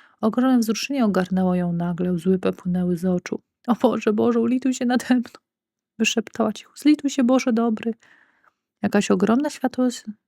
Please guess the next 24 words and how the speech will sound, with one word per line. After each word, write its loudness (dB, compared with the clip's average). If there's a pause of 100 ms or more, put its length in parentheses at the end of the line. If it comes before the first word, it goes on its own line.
zajaśniała 0
przed -2
nią, -2
podniosło -2
oczy. -8 (100)
Ach, -6
to -2
anioł -2
Boży -2
o -4
jasnych -2
skrzydłach, -4
ale 6
zamiast 0
miecza 2
w -2
dłoni 2
ma 6
różdżkę 0
zieloną, 2 (520)
kwitnącą, -2
pełną 2
róż 0
świeżych. -2